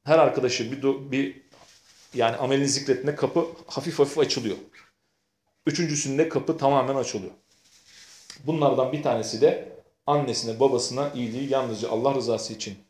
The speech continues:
yapan bu insanın durumu. Yani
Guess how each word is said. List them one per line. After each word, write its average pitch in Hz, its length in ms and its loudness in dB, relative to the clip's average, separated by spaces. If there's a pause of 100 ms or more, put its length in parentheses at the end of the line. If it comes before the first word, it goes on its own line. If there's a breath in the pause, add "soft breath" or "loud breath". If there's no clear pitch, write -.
(300)
yapan 143 400 0 (680)
bu 156 180 0
insanın 131 560 -4 (400)
durumu. 117 320 -2 (540)
Yani 123 300 0